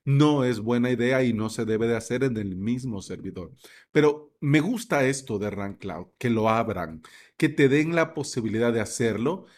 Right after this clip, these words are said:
si es que lo necesitas. Y eso está muy bien. Además, por supuesto, que es un panel terminado, que es un panel robusto y que es un panel que siguen mejorándolo,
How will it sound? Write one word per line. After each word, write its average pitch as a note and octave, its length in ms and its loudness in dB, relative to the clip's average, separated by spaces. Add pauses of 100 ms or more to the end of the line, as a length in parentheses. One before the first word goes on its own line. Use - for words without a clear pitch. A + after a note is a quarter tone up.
si C3+ 380 2
es C3+ 240 2
que A#2+ 180 -2
lo G#2+ 160 0
necesitas. F#2+ 960 -12 (320)
Y C#3+ 120 2
eso E3 260 -4
está - 260 -6
muy G#2+ 160 -4
bien. F#2 360 -6
Además, C3 500 2 (100)
por B2+ 180 2
supuesto, C#3+ 600 -6 (720)
que B2 100 2
es A#2 140 0
un B2 160 -4
panel A#2 360 -4
terminado, F2 680 -10 (400)
que C3 80 2
es B2 120 -2
un C3+ 200 -4
panel A2 420 0
robusto D#3+ 840 -2 (240)
y B2 100 -4
que B2 140 0
es A#2+ 120 -4
un C#3 140 -2
panel B2+ 440 0
que G#2+ 140 -6
siguen E3 600 -2
mejorándolo, C3+ 880 0